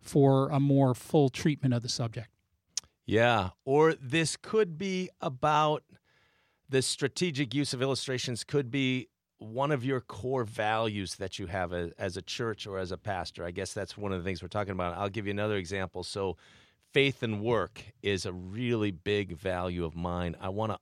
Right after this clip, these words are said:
Speaker 2: honor the occupations and the vocations of ordinary people in our congregation. Um, and so, but how often can you f-,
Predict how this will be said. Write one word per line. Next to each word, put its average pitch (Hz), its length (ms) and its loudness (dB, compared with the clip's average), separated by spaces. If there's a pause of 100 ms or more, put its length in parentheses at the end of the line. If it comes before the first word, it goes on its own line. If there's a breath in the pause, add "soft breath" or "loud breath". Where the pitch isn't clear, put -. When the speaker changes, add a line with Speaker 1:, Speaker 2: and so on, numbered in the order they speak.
(100)
Speaker 2:
honor 98 600 -2 (460)
the 90 180 -6 (100)
occupations 101 1000 -4
and 90 120 -4
the 85 80 -4
vocations 87 840 -6
of 87 180 -6 (100)
ordinary 98 540 -6
people 85 560 -10
in 90 140 -8
our 85 120 -8
congregation. 80 840 -10 (640 soft breath)
Um, 92 540 2
and 101 180 -4
so, 107 540 2 (100)
but 113 140 -2
how 165 200 0
often 143 260 2
can 117 140 -2
you 101 60 0
f-, - 160 -12